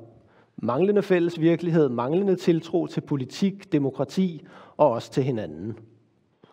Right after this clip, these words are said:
Og problemet er jo ikke bare, at det her kommer til at spille en rolle i digitale miljøer. Langt hen ad vejen vil vi også se, at den, øh, informationsutroværdighed, der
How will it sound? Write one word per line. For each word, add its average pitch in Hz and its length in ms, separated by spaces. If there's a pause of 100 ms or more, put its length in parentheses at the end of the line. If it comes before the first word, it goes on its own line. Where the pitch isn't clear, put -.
(840)
Og 185 120
problemet 220 420
er 196 40
jo 190 60
ikke 202 160
bare, 170 420
at 165 200
det 180 80
her 170 160
kommer 156 240
til 180 160
at 165 140
spille 165 340
en 160 60
rolle 131 260
i 151 40
digitale 208 520
miljøer. 143 600 (120)
Langt 185 240
hen 196 100
ad 175 40
vejen 156 240
vil 160 100
vi 147 80
også 147 180
se, 180 340 (560)
at 147 360 (400)
den, 175 180 (180)
øh, 123 340 (520)
informationsutroværdighed, 139 1300
der 127 280